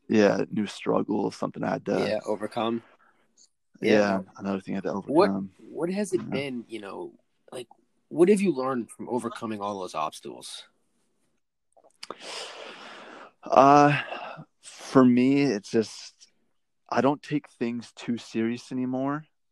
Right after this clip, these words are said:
Speaker 1: Um, it, I think I, I think I learned mostly, like,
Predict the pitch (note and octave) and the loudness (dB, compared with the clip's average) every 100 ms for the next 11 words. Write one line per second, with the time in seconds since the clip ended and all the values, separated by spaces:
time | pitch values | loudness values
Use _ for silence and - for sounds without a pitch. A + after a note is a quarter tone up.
0 | - A2 G2+ G2 F#2 F#2+ G#2 - _ - | -4 -4 -2 -4 -6 -8 -12 -14 _ -20
1 | - _ _ _ _ _ _ _ _ _ | -20 _ _ _ _ _ _ _ _ _
2 | _ - - A#4+ - _ _ - C#3+ - | _ -2 4 4 4 _ _ 0 0 4
3 | F3 F3+ D3+ C3+ C#3 E3+ D3 B2+ B2+ A#2+ | 6 6 6 4 4 4 2 2 -2 -2
4 | A2 A#2 - A2+ G#2+ G#2 - | -2 -2 -2 -2 -2 -4 -8